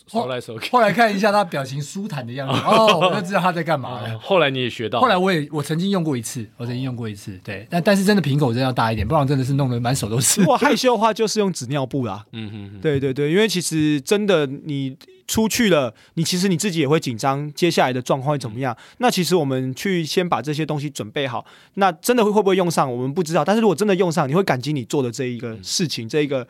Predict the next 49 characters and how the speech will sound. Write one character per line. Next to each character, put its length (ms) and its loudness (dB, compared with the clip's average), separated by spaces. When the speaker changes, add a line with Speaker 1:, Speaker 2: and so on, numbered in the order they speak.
Speaker 3:
小 240 -2
举 160 -4
动， 240 -4
因 80 -2
为 60 2
它 100 2
可 100 0
以 60 -2
大 180 2
大 160 2
的 120 0
提 180 -10
升， 160 -4
就 80 -6
是 80 -2
你 60 -6
在 120 -2
比 200 -8
赛 120 -2
前 140 -6
的 100 -10
一 60 -8
个 140 -12
焦 220 -2
虑 140 -2
的 120 -8
一 80 -10
个 80 -10
状 240 -6
态。 180 -8
Speaker 1:
嗯。 440 -10
Speaker 3:
那 100 2
再 140 4
来 60 4
的 80 0
话， 160 4
就 120 -2
是 320 0
天 160 0
气 80 0
比 60 0
较 100 4
冷 160 -2
嘛， 120 -8
大 200 0
家 40 4
都 140 -2
知 100 -12
道 240 0